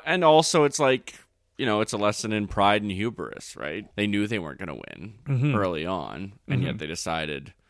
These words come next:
Speaker 1: for the sake of American honor that they
Speaker 2: Mm-hmm.
Speaker 1: had to continue doing it. We can't lose. And in a sense, isn't that kind of what happened with the British? Like, we can't lose our colony.
Speaker 2: No, I, I, I understand that, but it's like, I, I don't think it takes <laughs> much of a satirist to notice the irony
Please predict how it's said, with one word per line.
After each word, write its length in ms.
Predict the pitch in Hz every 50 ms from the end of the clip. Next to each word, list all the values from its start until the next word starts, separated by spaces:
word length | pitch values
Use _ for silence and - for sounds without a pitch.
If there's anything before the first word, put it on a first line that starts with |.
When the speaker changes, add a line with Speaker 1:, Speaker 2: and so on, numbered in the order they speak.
| _ _ _ _ _ _ _
Speaker 1:
for 180 | _ - 98 90
the 120 | 82 80
sake 340 | - - 87 76 78 78 -
of 180 | 67 62 -
American 480 | 76 82 87 85 82 78 80 - - 73
honor 440 | 76 78 78 85 95 92 62 53 62
that 200 | 71 - 135 127
they 80 | 139
Speaker 2:
Mm-hmm. 80 | 147 131
Speaker 1:
had 160 | 76 67 62
to 80 | - 85
continue 380 | - 85 78 87 85 80 71
doing 260 | 67 73 92 95 85 69
it. 120 | 50 50 -
We 80 | 85
can't 320 | 85 - 95 80 69 50 50
lose. 640 | 76 90 90 90 92 85 - - - - - - _ -
And 100 | 127 131
in 120 | 127 123 117
a 60 | 113
sense, 380 | - - 127 131 156 151 -
isn't 200 | 107 107 107 110
that 160 | 101 95 87 -
kind 280 | - - 87 90 95
of 80 | 101 92
what 120 | 92 90
happened 260 | 87 92 90 90 90
with 100 | 85 80
the 60 | 76 80
British? 260 | - 85 92 110 113
Like, 120 | 95 90 85
we 60 | 82
can't 280 | 78 98 87 67 50
lose 160 | - 71 78 73
our 120 | 71 50
colony. 460 | - - - 76 80 85 78 - - 147
Speaker 2:
No, 180 | 151 175 180
I, 140 | 139 120 123 131 - 170 196 - 240 240 226
I, 60 | 214 -
I 140 | 190 185 175
understand 420 | 170 170 165 151 - 185 196 247
that, 100 | 277 147
but 140 | 120 131 123
it's 160 | 127 - -
like, 240 | 156 135 127 - - _ _ _ _ _ _ _ _ _ -
I, 140 | - 185 202 - - 190 -
I 80 | 185
don't 200 | 175 190 220 247
think 160 | - 254 202 -
it 140 | - -
takes 420 | - - 151 139 113 - - - - _
<laughs> 1400 | - - - - - - - - _ _ _ _ _ _ - - - - - - _ _ _ - - - - -
much 240 | 165 175 175 -
of 80 | 151 127
a 60 | 131
satirist 760 | 127 - - 151 139 170 180 165 131 113 107 - - - - -
to 100 | - 147
notice 300 | 143 139 147 151 - -
the 140 | - 123 110
irony 580 | 117 120 135 139 131 117 104 101 107 113 120